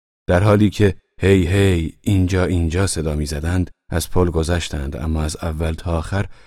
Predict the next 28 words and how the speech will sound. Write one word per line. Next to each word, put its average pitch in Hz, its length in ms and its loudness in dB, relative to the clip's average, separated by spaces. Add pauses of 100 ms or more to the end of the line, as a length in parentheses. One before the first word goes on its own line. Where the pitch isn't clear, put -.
(220)
با 82 160 2
کول 90 260 0
پشتیشان 80 600 4
مشکل 73 480 -4
داشتند. - 540 -20 (760)
وقتی 90 260 0
سرشان 90 480 -2
را 85 80 0
پایین 82 340 0
می‌آوردند، 76 720 -4 (400)
وزن 90 380 2
کول 78 240 0
پشتی 80 360 -4
بر 76 180 -4
گردن 73 420 -4
و 73 40 -4
سرشان 73 500 -6
فشار - 600 -12
می‌آورد. - 540 -20 (960)
و 82 40 0
وقتی 95 340 0
آن 98 140 4
را 101 100 2
صاف 110 440 0
روی 90 200 0
پشتشان 80 540 -6
قرار 76 300 -4
می‌دادند 78 640 -4